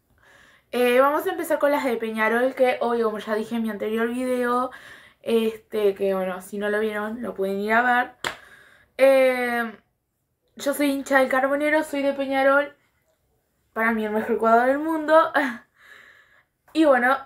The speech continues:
vamos a empezar por esas porque tengo pocas igual y después voy a ir pasando por el resto que son más.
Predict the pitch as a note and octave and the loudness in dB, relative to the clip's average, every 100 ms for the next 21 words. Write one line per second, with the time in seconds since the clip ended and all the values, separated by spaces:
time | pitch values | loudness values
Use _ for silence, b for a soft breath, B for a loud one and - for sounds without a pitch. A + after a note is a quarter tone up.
0 | - - C4+ C#4 C#4 A#3 A3+ A3+ A3+ A#3 | -10 2 4 4 -2 -4 -4 -4 -2 -2
1 | B3+ C#4 D4+ D4+ C4+ B3+ A3 C#4 C#4 D4 | -2 -2 -4 -4 -6 -4 -2 2 2 4
2 | C4+ C4 C4+ D4 - A#3 A3+ A3+ A3+ A#3+ | 4 4 2 0 -8 -12 -4 2 2 0
3 | A#3+ - A3 A3 A3 B3 A#3+ A#3+ A#3 A3 | -6 -14 -10 -8 -8 -6 -4 -4 -6 -8
4 | A#3+ A#3 A3+ A3+ A3+ A3 G#3 G3+ A3 G#3+ | -8 -8 -6 -4 -4 0 2 2 0 -4
5 | A3 - - - - | -10 -12 -16 -16 -18